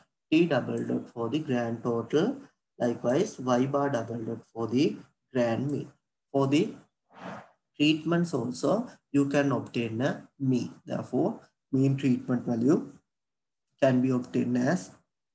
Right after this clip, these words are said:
Y one dot bar, Y two dot bar, up to Y K dot bar likewise. Therefore, this is how we are using the notations in the randomized complete block design.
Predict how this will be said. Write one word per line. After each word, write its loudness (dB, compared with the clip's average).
Y 4
one 0
dot -2
bar, 0
Y 0
two -2
dot -4
bar, 2
up -14
to 0
Y 4
K -6
dot -10
bar 0
likewise. -6
Therefore, 0
this -2
is -4
how 2
we 2
are -2
using -2
the 0
notations -2
in -8
the 0
randomized 0
complete -2
block -4
design. -2